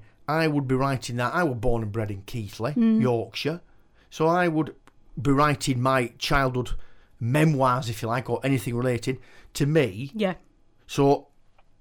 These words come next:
Speaker 1: I'm a white kid growing up,
Speaker 2: Mm-hmm.
Speaker 1: and I won't have any connections with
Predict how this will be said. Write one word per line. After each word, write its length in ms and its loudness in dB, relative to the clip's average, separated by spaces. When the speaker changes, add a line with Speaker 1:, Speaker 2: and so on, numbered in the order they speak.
Speaker 1:
I'm 160 6
a 60 8
white 500 4
kid 280 2
growing 420 4
up, 240 -4
Speaker 2:
Mm-hmm. 220 6
Speaker 1:
and 320 4
I 60 2
won't 180 4
have 140 4
any 240 2
connections 800 -2
with 340 0